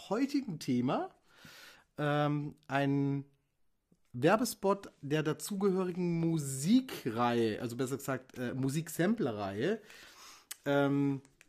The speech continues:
nachzuimitieren. Aus dem Jahre neunzehnhundertfünfundneunzig war dieses, diese Werbung. Und zwar war das für die,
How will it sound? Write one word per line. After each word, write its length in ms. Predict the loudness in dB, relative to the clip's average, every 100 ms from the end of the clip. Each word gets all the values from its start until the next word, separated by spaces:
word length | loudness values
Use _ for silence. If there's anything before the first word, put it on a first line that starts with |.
| _ -18 -4
nachzuimitieren. 840 | 2 2 2 -4 -2 -2 0 0
Aus 140 | 0 -4
dem 100 | -4
Jahre 200 | -4 -2
neunzehnhundertfünfundneunzig 1040 | -4 -2 -6 -4 -6 0 2 2 0 -8
war 160 | -10 -10
dieses, 440 | -12 -14 -12 -14 -14
diese 340 | -10 -8 -4
Werbung. 400 | -4 -4 -6 -8
Und 120 | -10 -6
zwar 180 | -4 -2
war 100 | -4
das 140 | -4
für 60 | -6
die, 240 | -6 -8